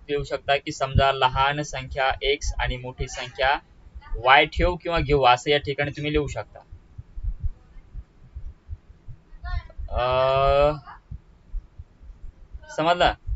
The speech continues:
बघा, तर दिलेल्या माहितीनुसार किंवा given first condition, given first condition, दिलेल्या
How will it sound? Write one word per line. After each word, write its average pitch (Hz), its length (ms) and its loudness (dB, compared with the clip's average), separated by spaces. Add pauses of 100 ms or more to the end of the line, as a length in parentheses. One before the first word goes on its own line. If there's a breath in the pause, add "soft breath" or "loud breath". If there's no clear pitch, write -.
(1000)
बघा, 139 240 6 (960)
तर 170 320 8 (220)
दिलेल्या 175 420 6
माहितीनुसार 160 640 2 (120)
किंवा 151 240 2
given 165 380 0 (100)
first 170 260 0
condition, 151 400 -6 (2250 loud breath)
given 156 200 2
first 160 420 0
condition, 120 460 -4
दिलेल्या 151 440 4